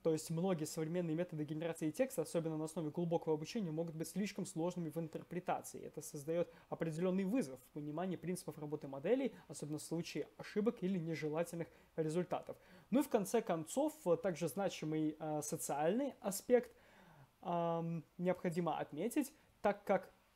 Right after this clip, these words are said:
создание автоматических систем для генерации текста может повлечь за собой изменение традиционных структур коммуникаций, а, тем самым будет влиять на занятость в традиционных редакторских отделах и журналистике.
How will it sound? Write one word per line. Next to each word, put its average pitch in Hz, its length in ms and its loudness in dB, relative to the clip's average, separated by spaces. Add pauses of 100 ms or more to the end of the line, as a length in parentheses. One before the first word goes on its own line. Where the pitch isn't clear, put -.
(880)
создание 190 440 2
автоматических 190 640 -2
систем 180 300 -2
для 151 100 -4
генерации 170 460 -4
текста 285 340 -4
может 175 300 -4
повлечь 180 280 0
за 175 60 -2
собой 175 380 -2
изменение 180 420 -2
традиционных 165 560 -6
структур 170 380 -8
коммуникаций, 156 760 -4 (400)
а, 160 180 -2
тем 165 180 -4
самым 214 500 0
будет 190 300 -2 (240)
влиять 160 480 -2
на 165 180 -2
занятость 156 480 -4
в - 60 -18
традиционных 151 520 -4
редакторских 151 640 -6
отделах 220 460 0
и 214 60 0
журналистике. 175 800 -4